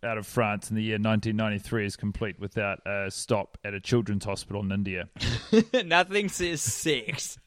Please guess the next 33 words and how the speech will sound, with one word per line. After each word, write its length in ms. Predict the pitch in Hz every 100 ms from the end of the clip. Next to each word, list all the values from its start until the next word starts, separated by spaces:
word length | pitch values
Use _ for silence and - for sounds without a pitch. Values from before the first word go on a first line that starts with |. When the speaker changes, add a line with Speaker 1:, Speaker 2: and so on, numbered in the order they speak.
| _ -
Speaker 2:
<laughs> 240 | - -
like 340 | 156 143 127 180
a 160 | 175
children's 600 | - - 156 147 156 147 147
hospital 640 | 127 135 - 147 139 123
in 120 | 117
Speaker 1:
I 120 | 156
found 320 | 139 170 160
Speaker 2:
Mumbai. 40 | 151
Speaker 1:
myself 480 | 143 - 147 131 -
furiously 920 | - 147 190 208 196 147 131 123 117
trying 300 | - 127 113
to 60 |
come 300 | 101 127 117
throughout 240 | - 123 104
the 80 | 113
entirety 400 | 98 120 117 113
of 80 | 104
the 100 | 101
film, 360 | 123 117 107
and 140 | 117 120
I 80 |
quite 340 | 120 156 151 127
simply 320 | 147 127 113
couldn't 400 | - 131 107 -
until, 360 | 110 117 156 135
of 100 | -
course, 460 | 139 127 117 - - - - _
the 140 | 139 127
orgasmic 680 | 127 104 143 147 139 139
crescendo 760 | - 123 - 127 120 110 85 87
that 160 | 104 113
involves 520 | 113 120 113 110 -